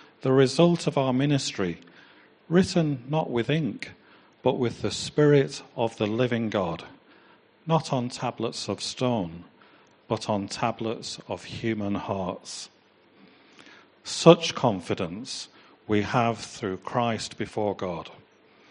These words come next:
Not that we are competent in ourselves to claim anything for ourselves, but our competence comes from God. He has made us competent as ministers of a new covenant,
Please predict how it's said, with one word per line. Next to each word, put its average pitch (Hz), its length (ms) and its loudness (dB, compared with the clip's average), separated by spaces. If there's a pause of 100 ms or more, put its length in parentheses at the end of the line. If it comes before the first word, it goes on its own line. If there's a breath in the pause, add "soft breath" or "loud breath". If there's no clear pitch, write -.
(420 loud breath)
Not 208 280 2
that 143 160 0
we 131 160 2
are 110 160 2
competent 123 680 -4
in 113 160 -2
ourselves 110 680 -2
to - 120 -12
claim 131 400 -8
anything 139 540 2
for 95 240 -4
ourselves, 90 800 -8 (580 loud breath)
but - 260 -8
our 139 220 0
competence 92 960 -6 (320 loud breath)
comes 101 480 -4
from 92 320 -6
God. 82 320 -8 (1400 loud breath)
He 113 160 0
has 92 320 -4
made 123 200 4
us 110 140 0
competent 143 800 2
as 104 160 -4
ministers 131 580 2
of 117 180 -2
a 120 60 2
new 147 260 0
covenant, 92 680 -2